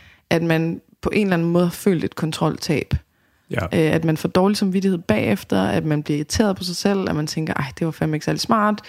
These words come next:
Speaker 1: nu må du lige stramme op." Øh, altså i sådan en range af, øh, "Fuck dig, øh, din, øh, klamme, fede so, se hvor ulækker du er, øh, du kan ikke finde ud af en skid, øh, jeg hader dig," til, "Ah, det var sgu lidt irriterende."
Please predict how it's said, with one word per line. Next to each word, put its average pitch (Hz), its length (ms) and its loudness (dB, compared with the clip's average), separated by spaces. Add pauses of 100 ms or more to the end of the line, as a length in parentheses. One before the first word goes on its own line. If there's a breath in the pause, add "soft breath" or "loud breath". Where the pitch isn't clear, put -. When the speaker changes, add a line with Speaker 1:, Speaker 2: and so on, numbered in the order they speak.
(300 loud breath)
Speaker 1:
nu 190 80 0
må 185 60 4
du 185 60 4
lige 185 300 2
stramme 160 360 0
op." 202 320 0
Øh, 160 340 2 (580)
altså 160 240 2 (180)
i 185 80 -2
sådan 196 160 0
en 185 100 2
range 175 420 2
af, 151 220 2 (760 soft breath)
øh, - 60 -4
"Fuck 180 300 -2
dig, 156 400 2
øh, 165 180 -2
din, 160 320 -6
øh, 98 140 -4
klamme, - 320 -2
fede 160 220 -4
so, 160 240 -6
se 165 140 0
hvor 156 80 0
ulækker 160 300 2
du - 120 -4
er, 151 440 2
øh, 151 160 2 (120)
du 160 60 -2
kan - 20 2
ikke 156 140 -4
finde 160 160 -2
ud 147 40 0
af 147 40 0
en 147 60 -2
skid, 208 520 0
øh, 156 280 2
jeg 156 100 0
hader 147 280 2
dig," 151 120 2 (380 loud breath)
til, 156 360 2 (500 soft breath)
"Ah, - 340 -2
det 175 100 2
var 160 60 2
sgu - 200 -4
lidt 151 160 -4
irriterende." - 460 -2